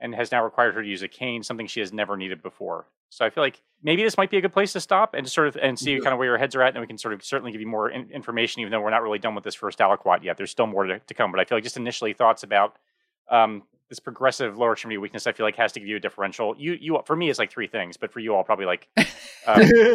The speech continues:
Speaker 1: thirty or forty. So I, I'm anxious to hear how you're starting to think about this.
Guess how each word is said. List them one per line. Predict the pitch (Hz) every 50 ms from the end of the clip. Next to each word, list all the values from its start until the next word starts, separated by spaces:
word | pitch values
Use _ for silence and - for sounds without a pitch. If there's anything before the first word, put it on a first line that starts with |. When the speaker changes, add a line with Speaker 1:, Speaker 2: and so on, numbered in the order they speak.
| 214 254 254 247 285 294 - - _
Speaker 1:
thirty | - 156 123 113 113
or | 104
forty. | - 113 104 95 92
So | - - 135
I, | 117 113 -
I'm | 123 120
anxious | 113 156 147 120
to | - 127 104
hear | 113 110 101 110
how | 101 107
you're | 117 113 104
starting | - - 110 98
to | 90 -
think | - 92
about | 92 85 90 90 -
this. | - - - - -